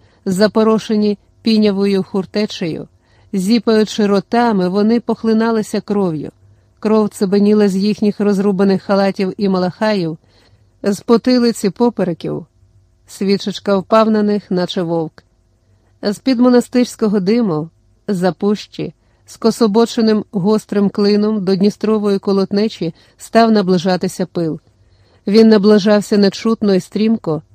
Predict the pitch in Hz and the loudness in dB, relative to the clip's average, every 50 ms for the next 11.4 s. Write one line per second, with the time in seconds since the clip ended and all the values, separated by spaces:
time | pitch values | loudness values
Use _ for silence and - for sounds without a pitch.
0 | _ _ _ _ _ _ _ _ - 208 208 214 208 202 202 196 - - - 202 | _ _ _ _ _ _ _ _ 0 4 4 6 6 4 2 0 -2 -2 -2 0
1 | 196 202 208 214 208 - - - _ - 202 190 190 185 - 202 175 180 190 190 | 2 2 2 0 -2 -4 -12 -12 _ 0 2 2 2 2 0 0 2 2 2 2
2 | 190 190 180 - - 202 190 190 190 180 180 170 151 151 156 - _ _ _ _ | 2 0 -2 -4 -4 0 0 2 2 2 0 -2 -4 -6 -8 -10 _ _ _ _
3 | _ _ _ _ 185 185 190 185 180 - - 190 170 - - 175 165 160 _ _ | _ _ _ _ 0 2 2 2 0 0 -2 -4 -2 -2 -4 -4 -4 -6 _ _
4 | _ _ _ _ _ _ 214 208 208 - 220 202 220 226 226 208 185 208 196 _ | _ _ _ _ _ _ 2 2 4 4 2 4 4 4 4 4 2 0 0 _
5 | 220 220 220 - - - 226 208 202 190 - - 180 180 175 175 170 190 180 170 | 0 0 0 -2 -4 -4 0 0 0 0 0 0 0 2 0 0 0 0 0 0
6 | 160 - - - _ - 160 175 _ _ _ _ _ _ _ _ _ _ _ _ | -2 -4 -6 -14 _ -16 -16 -16 _ _ _ _ _ _ _ _ _ _ _ _
7 | _ _ _ _ - 262 262 262 254 240 202 226 240 247 247 - - 220 208 - | _ _ _ _ 2 4 6 6 6 4 4 4 4 4 2 2 0 0 0 2
8 | - 208 190 - 208 196 202 196 196 - _ - 226 233 226 226 214 - - - | -2 -2 0 0 0 2 2 2 0 0 _ 0 2 2 2 0 -2 -6 -16 -8
9 | _ 202 196 196 196 190 - _ 208 190 - 208 190 208 214 214 208 185 196 202 | _ 2 4 4 2 2 2 _ 0 2 2 0 2 4 4 4 4 2 2 0
10 | 202 196 _ - 196 185 180 _ _ _ _ _ _ _ - - - 233 226 226 | 0 0 _ -2 -2 -2 -4 _ _ _ _ _ _ _ -20 -6 0 2 2 2
11 | 220 190 151 143 - - _ | 2 0 -2 -4 -8 -18 _